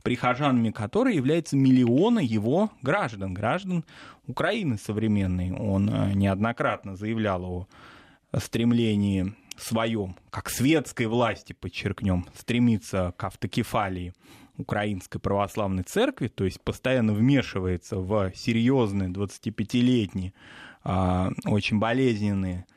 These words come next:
а, раскол, который существует на Украине, но, тем не менее, на этой неделе, в эти праздничные дни, в дни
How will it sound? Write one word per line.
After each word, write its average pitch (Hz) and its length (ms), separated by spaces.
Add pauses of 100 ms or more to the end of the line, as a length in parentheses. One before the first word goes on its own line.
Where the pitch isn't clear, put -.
(360)
а, 95 180
раскол, 110 460
который 101 400
существует 120 400
на 127 140
Украине, 220 420
но, 180 180
тем 180 240
не 160 100
менее, 214 340
на 139 200
этой 185 200
неделе, 147 580
в 107 80
эти 110 220
праздничные 101 840
дни, 135 340
в 113 120
дни 113 360